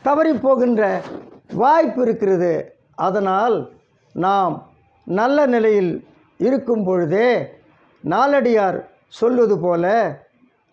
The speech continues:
திருத்தக்க தேவர் சொல்வது போல, நல்ல நிலையில் இருக்கும் பொழுது நாம் பிறருக்கு கொடுத்து விட வேண்டும்,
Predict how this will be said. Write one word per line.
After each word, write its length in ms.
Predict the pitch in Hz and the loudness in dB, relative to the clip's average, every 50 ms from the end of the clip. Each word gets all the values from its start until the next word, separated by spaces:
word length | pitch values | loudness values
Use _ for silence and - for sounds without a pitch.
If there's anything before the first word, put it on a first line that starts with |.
| _ - | _ -2
திருத்தக்க 520 | 247 294 294 220 - 262 247 247 - 226 190 | 0 0 0 0 -2 -2 -2 -2 -2 -2 0
தேவர் 420 | 208 202 202 190 190 175 175 - - | 0 2 2 2 0 0 -2 -6 -10
சொல்வது 520 | - - 214 240 247 254 240 196 208 147 | -6 -2 -2 0 2 2 2 2 2 0
போல, 560 | 156 185 180 175 180 196 226 233 190 143 139 - _ _ _ _ _ _ _ _ | 0 0 0 0 0 0 0 -2 -2 -4 -8 -12 _ _ _ _ _ _ _ _
நல்ல 440 | - 151 175 220 262 285 294 294 262 | -6 -4 -2 0 2 2 2 2 2
நிலையில் 380 | 247 240 220 226 214 208 190 | 2 2 2 2 2 2 2
இருக்கும் 420 | 180 190 208 233 233 233 220 214 196 | 2 2 2 0 0 0 0 0 0
பொழுது 540 | 190 190 185 170 185 180 165 151 - - - _ _ _ _ | 0 0 2 2 2 0 0 0 -4 -8 -16 _ _ _ _
நாம் 400 | - 151 170 190 196 196 185 131 | -8 -4 -2 0 0 0 -2 -2
பிறருக்கு 540 | - 190 185 202 190 180 135 - 175 160 143 | -2 -2 0 0 -2 -2 -4 -4 -6 -6 -4
கொடுத்து 420 | - 185 196 208 226 - - 220 | -4 -2 0 0 0 0 0 0
விட 160 | 208 202 202 202 | 2 2 2 2
வேண்டும், 680 | 196 208 208 202 196 202 202 190 185 185 - - | 2 2 0 0 0 0 0 -2 -2 -4 -8 -10